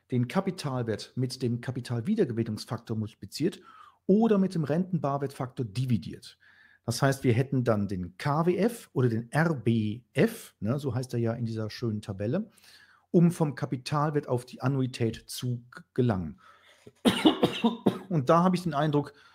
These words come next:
kommt in jeder dritten Klausur auch dran, die Annuität. Sehr schön ist auch der interne Zinsfuß. Und da habe ich tatsächlich den Eindruck, ähm,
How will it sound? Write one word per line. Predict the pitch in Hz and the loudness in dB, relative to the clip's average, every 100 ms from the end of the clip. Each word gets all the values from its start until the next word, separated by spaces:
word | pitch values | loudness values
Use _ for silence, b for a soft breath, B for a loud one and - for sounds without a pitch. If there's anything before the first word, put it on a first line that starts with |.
| b _ | b _
kommt | 160 151 | 0 0
in | 135 | -2
jeder | 156 139 | 2 2
dritten | 139 - 123 | 2 -4 -2
Klausur | 135 123 131 - | -2 0 0 2
auch | 131 139 | 0 0
dran, | 127 120 127 - | -2 -2 -2 -4
die | 123 123 | -6 -4
Annuität. | 117 107 104 104 - - 95 - - _ _ _ _ _ _ _ _ _ _ _ _ B B B B | -2 -2 -2 -6 -8 -8 -8 -10 -20 _ _ _ _ _ _ _ _ _ _ _ _ B B B B
Sehr | 104 127 214 | -2 2 2
schön | 220 202 | 2 2
ist | 170 | 2
auch | 156 | 0
der | - 151 | -2 0
interne | 196 202 180 170 | 2 2 0 -2
Zinsfuß. | - 170 139 - 95 - | -2 -2 -2 -4 -8 -2
Und | 123 - - | -4 -4 -2
da | 190 277 269 | 0 2 2
habe | 208 196 | 2 0
ich | 185 | -2
tatsächlich | 156 - 226 214 - | -6 -2 -2 -2 -4
den | 165 131 | -6 -4
Eindruck, | 147 127 113 - - b b b b | -4 -2 -2 -4 -18 b b b b
ähm, | 123 120 120 120 117 | 2 4 4 2 -2